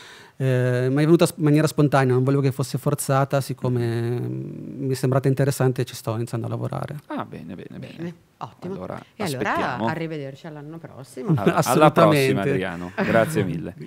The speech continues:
Speaker 1: <laughs> Grazie a voi.
Speaker 3: Da, dagli studi di
Speaker 2: Mm.
Speaker 3: Milano All News è tutto per questa puntata di Risolto Giallo, che vi ha portato dietro le quinte del Festival di Sanremo, insieme
Speaker 2: Esatto.
Speaker 3: ad Adriano Morosetti e al nostro mitico Mazzavillani.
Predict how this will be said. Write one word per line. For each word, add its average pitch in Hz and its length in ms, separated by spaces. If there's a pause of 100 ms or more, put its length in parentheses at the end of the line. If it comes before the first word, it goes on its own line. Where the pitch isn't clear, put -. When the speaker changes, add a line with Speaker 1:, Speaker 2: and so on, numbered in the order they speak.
Speaker 1:
<laughs> 226 180
Grazie 135 340
a - 20
voi. 120 340 (160)
Speaker 3:
Da, 160 680
dagli 151 1000
studi 220 480
di 185 80
Speaker 2:
Mm. 180 40
Speaker 3:
Milano 170 420
All 165 100
News 170 340
è 151 380
tutto 277 320
per 175 120
questa 151 280
puntata 147 420
di 143 320
Risolto 143 460
Giallo, 247 340
che 185 140
vi 143 100
ha 139 80
portato 151 500
dietro 214 480
le 170 160
quinte 165 460
del 131 160
Festival 135 460
di 135 80
Sanremo, 294 540
insieme 180 240
Speaker 2:
Esatto. - 340
Speaker 3:
ad 190 160
Adriano 170 420
Morosetti 160 540
e 185 160
al 156 120
nostro 131 420
mitico 143 440
Mazzavillani. 131 560